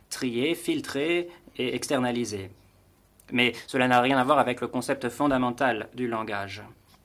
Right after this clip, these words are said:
En fait, on constate que le système sensorimoteur n'est pas spécifiquement adapté au langage. Les parties qui ont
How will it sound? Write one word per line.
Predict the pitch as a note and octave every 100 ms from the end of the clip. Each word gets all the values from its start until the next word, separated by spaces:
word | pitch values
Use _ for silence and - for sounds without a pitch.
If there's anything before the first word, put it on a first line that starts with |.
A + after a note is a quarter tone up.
| _ _ -
En | -
fait, | E3+ E3+
on | C3+
constate | C3+ C3 D#3 D#3
que | B2
le | A#2
système | A#2 C3 C#3
sensorimoteur | C3 C3+ C3 A#2 A#2 E3+ D#3
n'est | C3
pas | C#3
spécifiquement | - C#3 C3+ B2+ C3 C3+
adapté | B2 A#2 - A#2
au |
langage. | A#2+ C3+ D#3+ C#3 G#2+ A2 G#2 - - - - - - -
Les | C#3
parties | D#3+ - A3
qui | - C3+ C3
ont | B2